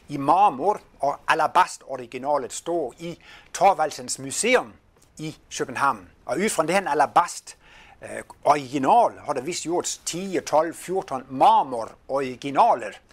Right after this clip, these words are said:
Jag tror det finns en i Finland eller Estland, och det finns också i mormonernas stora kyrka i Salt Lake City och sånt, så det har gjort fler kopior. Det är ju där Jesus står så här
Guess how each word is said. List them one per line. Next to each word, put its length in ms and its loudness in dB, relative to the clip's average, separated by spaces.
Jag 160 -6
tror 180 -2
det 80 -2
finns 260 -8
en 180 -4
i 60 -6
Finland 560 -2
eller 220 -8
Estland, 520 -6
och 140 -6
det 80 -12
finns 240 -4
också 200 -2
i 180 -6
mormonernas 760 2
stora 420 2
kyrka 500 0
i 100 -10
Salt 420 2
Lake 200 -4
City 360 -2
och 80 -2
sånt, 200 -6
så 80 -6
det 60 -8
har 80 0
gjort 220 2
fler 260 4
kopior. 520 -2
Det 80 -4
är 40 0
ju 60 2
där 140 6
Jesus 360 -2
står 240 -2
så 140 2
här 260 2